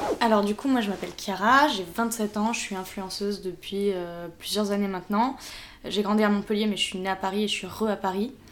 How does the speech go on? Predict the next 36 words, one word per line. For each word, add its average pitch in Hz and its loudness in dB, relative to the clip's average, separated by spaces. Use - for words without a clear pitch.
Je 190 -2
crée 254 2
du 214 0
contenu 226 0
sur 226 -2
Insta. 277 4
J'ai, 214 4
euh, 196 4
j'ai 190 2
aussi 208 2
lancé 262 2
une 233 2
marque 214 2
de 214 -2
bougies 208 -2
qui - -8
s'appelle 190 -4
Le 196 2
Beige 208 2
il 190 -4
y 180 -2
a 170 -4
deux 196 0
semaines 196 -2
ou 185 -4
trois 185 -4
semaines. 202 -2
Plein 262 4
de 262 2
trucs, 247 0
j'aime 208 -2
faire 196 -6
du 180 -10
C - -2
M 202 0
aussi. 226 -4